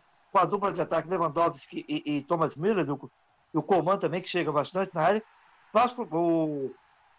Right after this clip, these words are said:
o Bayern é letal, é, é, então,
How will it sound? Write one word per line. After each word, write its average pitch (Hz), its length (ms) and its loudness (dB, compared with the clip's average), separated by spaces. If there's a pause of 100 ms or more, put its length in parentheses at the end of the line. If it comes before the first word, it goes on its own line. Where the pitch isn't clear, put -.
(120)
o 170 160 2
Bayern 196 320 4
é 214 100 2
letal, 180 580 4 (120)
é, 143 440 -2 (380)
é, 143 400 0
então, 202 340 2